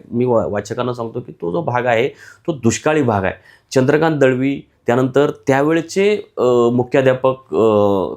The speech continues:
कचरे सर होते. अ, अनेक शिक्षकांची नावं मला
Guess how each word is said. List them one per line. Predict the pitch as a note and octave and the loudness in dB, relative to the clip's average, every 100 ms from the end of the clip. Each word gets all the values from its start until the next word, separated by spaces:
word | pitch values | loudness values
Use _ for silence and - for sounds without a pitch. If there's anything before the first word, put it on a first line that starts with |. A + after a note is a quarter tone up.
| - | -4
कचरे | C3 D3+ D3 | 0 2 2
सर | D3 C3 | 2 2
होते. | A#2 A2 A#2+ A#2 _ _ _ - | 2 0 -2 -4 _ _ _ -6
अ, | G2+ G2+ G#2 - - - | 0 0 -2 -6 -16 -4
अनेक | C3+ G#3+ A3 | 2 2 2
शिक्षकांची | - F#3 F3 E3+ D#3+ | 0 0 2 0 0
नावं | D#3+ D3+ D3 | 0 0 0
मला | D3 C#3+ C#3 | 0 -2 -2